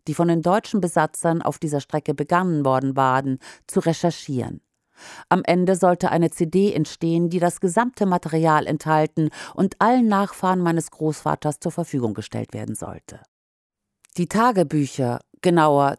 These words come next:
Tagesnotizen, das zeigte sich sehr schnell, waren kein Seelenspiegel ihres Autors. Was hätten sie auch anderes sein können unter den Bedingungen strengster Zensur? Als Naturwissenschaftler hatte mein Großvater in der Regel nüchtern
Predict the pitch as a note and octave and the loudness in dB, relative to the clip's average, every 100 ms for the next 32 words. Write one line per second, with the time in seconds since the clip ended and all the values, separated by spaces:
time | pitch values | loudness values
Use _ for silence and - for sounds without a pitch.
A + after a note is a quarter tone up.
0 | - E3+ E3 D#3 - D#3+ - - A#3 - | -2 0 2 0 0 0 0 -4 -4 -4
1 | - D#3+ D3+ - - - A3+ - A#3 G#3 | -4 0 0 -2 -10 -2 -2 0 0 0
2 | G#3 F#3+ G3 - F3+ F3 F#3+ F3+ F3 F3+ | 2 0 0 2 2 2 2 4 4 4
3 | - F#3 F#3+ F3+ F#3 - F#3 E3 D#3+ D3 | 2 2 2 4 2 0 2 4 2 2
4 | G#3 A3+ D#3+ - - C3+ B2+ G#2 A#2+ - | 2 4 2 -2 -4 -2 -2 -2 -4 -6
5 | - A2 - - F2+ F2 - - _ _ | -4 -4 -6 -10 -12 -12 -16 -20 _ _
6 | - C3 D#3+ - D3 C3 B2+ A2+ C3+ B2+ | -6 -2 -2 0 2 4 4 2 2 -2
7 | C3 F3 E3 E3 - D3 C#3 C#3 D#3 D#3 | -2 0 2 2 0 0 2 2 0 0
8 | D3+ D3+ D3+ C#3+ D#3+ E3 D3+ C3+ - - | 0 0 0 0 0 2 2 0 -4 -4
9 | F3 G3+ - D3+ - D3 C#3+ C#3+ G3+ D3 | 0 0 -2 -4 -2 0 0 0 -2 -2
10 | G2+ - _ - - - - G#3 A#3 A3 | -4 -10 _ -20 -18 -4 0 2 2 2
11 | C#4+ E4 C#4+ - A3 A3+ A3 - G3+ G3 | 2 2 2 0 -2 -2 -4 -2 -2 -2
12 | F3+ F3+ F3 E3 F3 - D#3+ - - D#3 | -2 -2 0 -2 -2 0 -2 0 -2 0
13 | D3 D3+ C#3+ C#3 E3 A#3+ - - G#3 G#3+ | 2 0 2 2 2 0 -2 -2 -2 -2